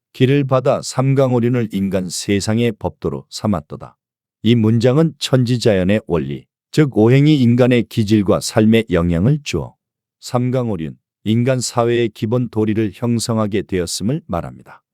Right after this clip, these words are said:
오행은 목화, 토, 금수는 천지의 근본 운행 원리이고, 삼강은 군이, 신강, 부의, 자강, 부의, 부강이며, 오륜은 부자유친, 군신유의, 부부유별, 장유유서, 붕우유신입니다. 즉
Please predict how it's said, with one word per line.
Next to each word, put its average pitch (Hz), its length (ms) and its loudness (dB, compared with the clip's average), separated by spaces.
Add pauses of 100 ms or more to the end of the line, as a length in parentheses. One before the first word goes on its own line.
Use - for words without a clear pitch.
(380)
오행은 135 500 2
목화, 110 480 0
토, 120 200 -2
금수는 123 640 -2
천지의 110 580 0
근본 117 460 0
운행 131 400 0
원리이고, 80 640 -2 (420)
삼강은 127 720 -2
군이, 120 260 -2
신강, 104 560 -6
부의, 117 220 -2
자강, 104 400 -4 (120)
부의, 120 280 -2
부강이며, 87 600 -6 (460)
오륜은 127 500 -2
부자유친, 123 880 -4
군신유의, 127 640 -4 (180)
부부유별, 95 680 -4 (240)
장유유서, 113 760 -4 (180)
붕우유신입니다. 127 920 -4 (480)
즉 139 200 -2